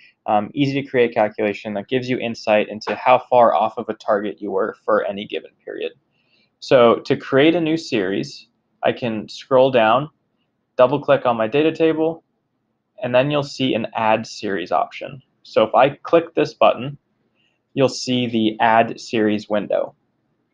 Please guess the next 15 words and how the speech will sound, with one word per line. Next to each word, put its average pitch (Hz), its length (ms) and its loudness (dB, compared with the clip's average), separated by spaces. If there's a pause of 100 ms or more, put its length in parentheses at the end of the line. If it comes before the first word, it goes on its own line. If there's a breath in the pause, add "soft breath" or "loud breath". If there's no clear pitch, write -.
(320)
To 139 100 -6
name 139 320 2
the 160 60 0
series, 120 760 -4 (640)
you 127 100 -4
just 113 240 -4
type 120 220 2
in 139 80 -2
the 139 100 -2
field, 113 380 2
and 104 100 -2
I'll 110 140 2
call 107 320 2
it - 180 -4
variance. 85 720 -6